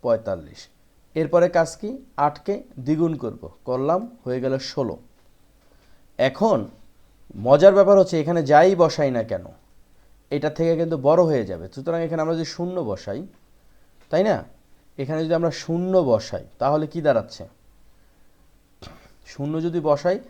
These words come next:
শূন্য দ্বারা পুরোটাকে গুণ করলে শূন্যই হচ্ছে, অর্থাৎ আমরা পাচ্ছি একশত পঁয়তাল্লিশ। এখন দেখো যে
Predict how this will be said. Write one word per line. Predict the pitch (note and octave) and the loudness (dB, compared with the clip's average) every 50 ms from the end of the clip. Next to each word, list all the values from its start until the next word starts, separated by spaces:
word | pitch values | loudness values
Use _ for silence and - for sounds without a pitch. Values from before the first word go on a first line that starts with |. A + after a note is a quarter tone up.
| - _ _ _ - | -20 _ _ _ -14
শূন্য | - - E3+ F3 F#3 F#3 F#3 | -6 -4 -4 0 2 4 8
দ্বারা | F#3+ F3+ F#3 F3+ | 10 10 10 8
পুরোটাকে | F3 F3+ F3+ F3+ F3+ F3 F#3 F3 E3+ | 6 0 4 4 4 4 4 0 0
গুণ | F3+ F#3 F#3 F#3 | -2 -4 0 0
করলে | F#3+ F#3+ F#3+ G3+ A#3+ D#4 A#3+ - - _ _ - - - | 2 2 2 2 -2 -4 -6 -10 -20 _ _ -20 -20 -12
শূন্যই | - D#3+ E3 E3+ E3+ F3 F3 E3+ D3+ C3 | -8 -8 -6 -4 -2 -2 -2 -2 -2 -4
হচ্ছে, | A#2+ A2+ A#2+ - - G2+ - | -6 -10 -10 -10 -8 -6 -6
অর্থাৎ | A2+ - D#3+ D3 C#3 C#3+ C#3+ | -6 -6 -6 -4 -2 -2 0
আমরা | D3+ D3 C#3+ - | 0 -2 0 0
পাচ্ছি | C#3+ C#3 - - - A3 C#4 - - _ _ _ _ _ _ - B2 B2+ | 0 0 -2 -8 -10 -10 -10 -10 -16 _ _ _ _ _ _ -6 -6 -6
একশত | - - - - D#3+ D#3+ - - E4+ - - - _ _ _ _ _ _ _ - | -6 -8 -10 -10 -10 -6 -6 -8 -8 -8 -12 -20 _ _ _ _ _ _ _ 0
পঁয়তাল্লিশ। | - C#3+ C#3 B2 - A#2 G2 E2+ E2+ E2 - - - - _ _ - _ _ _ _ _ - - - - - - - | 4 4 4 4 4 -4 -6 -6 -8 -16 -18 -20 -20 -20 _ _ -20 _ _ _ _ _ -20 -20 -20 -20 -12 0 4
এখন | C#3 D#3+ - - A#3+ A#3 D#3+ B2+ A#2+ - - - - - _ _ C3 A#2+ A#2+ | 4 4 4 4 6 6 6 6 2 -4 -10 -18 -20 -20 _ _ -2 4 4
দেখো | - A2+ - - G#2+ F#2 - - - _ _ _ - - - _ - - - G#2 | 4 4 2 -8 -10 -10 -10 -16 -20 _ _ _ -20 -20 -20 _ -20 -20 -12 -10
যে | A#2 | -10